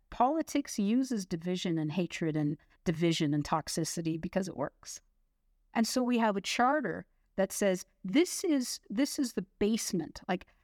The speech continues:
this is the core rock foundation of Canadian society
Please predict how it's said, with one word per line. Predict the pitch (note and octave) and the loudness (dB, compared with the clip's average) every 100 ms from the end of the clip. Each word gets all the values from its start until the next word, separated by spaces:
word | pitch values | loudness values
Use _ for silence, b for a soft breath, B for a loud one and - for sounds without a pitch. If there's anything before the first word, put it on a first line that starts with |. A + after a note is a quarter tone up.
| b | b
this | F#3 C4 E4+ - - | 2 4 2 0 -2
is | A#3+ A3+ A3+ - | 0 2 0 -2
the | F3+ | -2
core | - - - C#4+ D4 D4+ C#4+ | -2 -8 -2 0 2 0 0
rock | G3 G3+ G3+ - | 2 2 0 -4
foundation | G3+ G3 F#3 F3 F3 - F3+ F3 | -2 0 0 0 -2 -2 -2 -2
of | - D#3+ | -4 -6
Canadian | - E3 E3 G3+ B3+ C4+ | -2 0 2 2 2 2
society | - A#3+ - D#3 D#3+ D#3 D#3 | -2 -6 -4 -4 -4 -6 -6